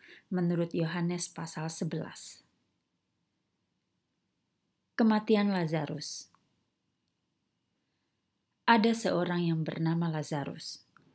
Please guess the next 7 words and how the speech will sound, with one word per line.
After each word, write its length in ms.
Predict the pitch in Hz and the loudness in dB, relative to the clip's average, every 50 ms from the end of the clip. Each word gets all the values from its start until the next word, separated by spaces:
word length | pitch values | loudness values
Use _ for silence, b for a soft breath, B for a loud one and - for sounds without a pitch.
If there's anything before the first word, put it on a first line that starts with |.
| _ _ _ _ _ _ - | _ _ _ _ _ _ -2
Ia 160 | - 180 156 | 0 0 2
sedang 400 | 143 - - 185 165 175 175 165 | 2 2 2 2 2 2 0 0
sakit 400 | - - 151 - - 151 156 - _ _ _ b b b b b | -4 -8 -10 -8 -8 -8 -8 -8 _ _ _ b b b b b
dan 320 | b 175 190 185 190 190 - | b 2 2 4 4 2 2
tinggal 320 | 214 185 180 180 170 160 | 2 2 2 2 2 2
di 80 | 170 156 | 0 0
Betania. 640 | - 160 160 - 156 147 - 165 156 151 147 - | 0 -2 -2 -4 -6 -6 -2 -2 -2 -2 -2 -6